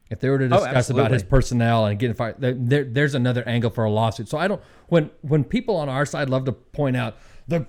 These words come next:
Speaker 1: the company won't respond, the company won't reply, the company won't give us information." Well, they're not giving you information because legally they're covering their rear ends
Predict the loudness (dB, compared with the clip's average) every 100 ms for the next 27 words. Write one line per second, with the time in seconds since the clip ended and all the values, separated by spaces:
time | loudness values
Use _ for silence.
0 | -8 4 4 6 8 8 8 6 2 6
1 | 6 6 2 0 2 2 4 2 6 4
2 | 2 0 -2 0 0 2 2 4 2 0
3 | -2 -2 2 2 2 2 2 2 -4 2
4 | 2 2 0 2 2 2 0 0 0 0
5 | 0 0 -2 0 0 0 2 2 4 2
6 | 2 0 -4 -2 -2 -4 -2 2 4 6
7 | 6 4 4 4 4 2 0 -10 -20